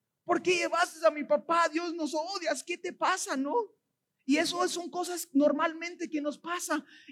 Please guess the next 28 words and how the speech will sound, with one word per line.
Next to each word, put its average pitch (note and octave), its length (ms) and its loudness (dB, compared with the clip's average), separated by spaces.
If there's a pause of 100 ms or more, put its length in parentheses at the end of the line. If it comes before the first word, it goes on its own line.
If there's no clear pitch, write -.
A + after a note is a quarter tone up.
Y C#4 140 2
de B3+ 180 4
ver D4 600 2
este C#4+ 400 -8
milagro B3 880 0 (420)
de C4+ 140 0
provisión, C4 920 -2
no C4+ 120 4
solamente C4 600 2
fue B3+ 160 -2
para G3+ 200 -4
la G3 80 0
mamá, G#3 340 4
sino A3 260 -2
también F#3 380 2
para D3 240 -6
los C#3+ 240 -10
hijos. G#3+ 560 -8 (1800)
Y D#3 80 -20
fíjase G#3+ 380 0
en F3 100 -2
el E3+ 100 -2
verso G3 280 -2
cinco G#3+ 400 -2
y F#3+ 60 2
seis, G#3+ 360 -2
dice G3+ 260 -6
así: G#3 380 -4